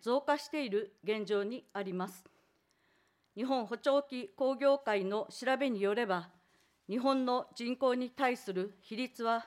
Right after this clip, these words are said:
十一点三パーセントで、世界三番目に多いと報告されています。一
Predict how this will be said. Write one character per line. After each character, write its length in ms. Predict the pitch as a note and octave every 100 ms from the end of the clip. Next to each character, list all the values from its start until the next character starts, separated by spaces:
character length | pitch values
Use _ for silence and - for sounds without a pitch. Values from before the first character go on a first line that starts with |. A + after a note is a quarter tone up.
| - -
十 220 | B3+ D#4
一 240 | D#4 -
点 200 | - G3
三 280 | G3+ B3+ C4+
パ 160 | C4+ C#4+
ー 40 |
セ 200 | - C#4
ン 80 | C4+
ト 160 | G3
で、 180 | F#3 G3 - _ _ _ _ _
世 180 | - -
界 220 | A3+ G3
三 320 | - C#4 D4+
番 220 | D4 E4
目 100 | E4
に 220 | B3+ F#3 - -
多 220 | A#3+ A3
い 80 | F3+
と 380 | - A3 - _
報 240 | A3+ A3+
告 340 | A3+ G#3 C4 -
さ 180 | - G#3+
れ 140 | G#3+
て 160 | G#3 G3
い 60 |
ま 160 | F3+ F#3+
す。 160 | - - _ _ _ _ _ _ _ _ _ -
一 160 | -